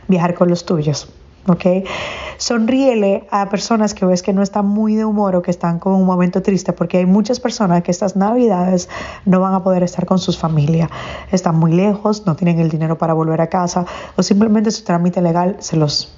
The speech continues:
se los impide, no pueden salir. Entonces, sé solidario con ese tipo de persona.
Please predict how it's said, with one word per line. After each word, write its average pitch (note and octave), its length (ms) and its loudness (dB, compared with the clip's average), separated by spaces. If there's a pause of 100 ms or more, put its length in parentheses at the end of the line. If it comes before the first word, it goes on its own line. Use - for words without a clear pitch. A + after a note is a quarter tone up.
se - 120 -2
los D#3 160 0
impide, D#3 380 0
no D3+ 100 -2
pueden D#3+ 280 0
salir. D3 380 -2 (500)
Entonces, G3 480 -2 (280)
sé - 180 -2
solidario G#3 580 2
con F3 180 -4
ese F3 160 -2
tipo F3+ 200 0
de E3+ 100 0
persona. F3 580 0